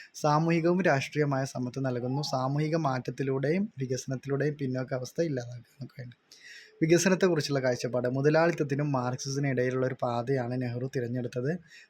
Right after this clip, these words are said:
ജമീന്ദാരി സമ്പ്രദായം പോലെയുള്ള ഫ്യൂഡൽ ഘടനകളെ തകർത്ത് ഇന്ത്യൻ ജനാധിപത്യപരവും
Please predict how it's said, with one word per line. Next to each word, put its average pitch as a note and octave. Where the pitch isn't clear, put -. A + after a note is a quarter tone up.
ജമീന്ദാരി D3
സമ്പ്രദായം C3+
പോലെയുള്ള C3
ഫ്യൂഡൽ C#3
ഘടനകളെ B2+
തകർത്ത് B2+
ഇന്ത്യൻ C3
ജനാധിപത്യപരവും C3